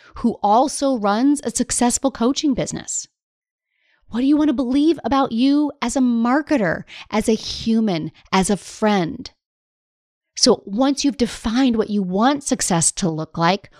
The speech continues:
what do you want to believe about yourself in that vision of success? Because you get to define that. And most importantly, you're the only one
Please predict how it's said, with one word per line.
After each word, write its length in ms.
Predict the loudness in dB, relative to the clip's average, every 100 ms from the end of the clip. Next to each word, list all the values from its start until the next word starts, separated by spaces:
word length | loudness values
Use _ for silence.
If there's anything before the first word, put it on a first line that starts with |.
| -10
what 160 | 0 2
do 60 | 2
you 100 | 2
want 240 | 0 -2
to 80 | -6
believe 640 | -2 -2 0 0 0 0
about 320 | 0 0 -2
yourself 560 | 0 0 0 0 -2 -4 _ _ _ -2
in 320 | 0 2 0
that 320 | -2 0 0 0
vision 520 | 0 2 0 0 -6 -2
of 260 | 0 0 0
success? 720 | -4 -4 -8 -10 -14 -16 -18 _ -8
Because 380 | -6 -4 -6 -4
you 640 | -4 -4 -2 0 2 0 -4
get 160 | -8 -6
to 100 | -6
define 520 | -6 -2 0 2 2
that. 220 | -2 -6 _ _ -6
And 580 | 0 2 2 0 -4 -2
most 380 | 2 2 2 -2
importantly, 640 | 0 0 0 0 0 -2 -10 -14 -4
you're 340 | 0 2 2
the 180 | 0 -2
only 320 | 0 2 2
one 540 | 0 0 0 2 0